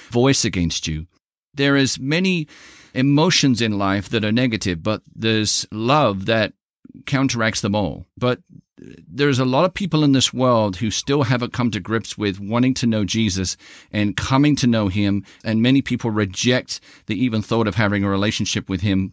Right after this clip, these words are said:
and don't believe in him. So that's a lot of people in this world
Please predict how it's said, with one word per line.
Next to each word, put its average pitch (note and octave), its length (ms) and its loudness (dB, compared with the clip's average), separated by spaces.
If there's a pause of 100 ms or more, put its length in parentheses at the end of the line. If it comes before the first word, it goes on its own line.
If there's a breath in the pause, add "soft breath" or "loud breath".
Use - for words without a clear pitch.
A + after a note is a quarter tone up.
(140)
and A2 120 -2
don't A2+ 160 2
believe C#3 300 0
in B2+ 100 2
him. F#2 240 -4 (220)
So C3+ 560 0 (220)
that's C3+ 380 -2
a C3 80 0
lot C3 240 2
of E3+ 80 -2
people D3+ 360 0
in C#3 120 4
this C3 220 0
world A#2+ 480 0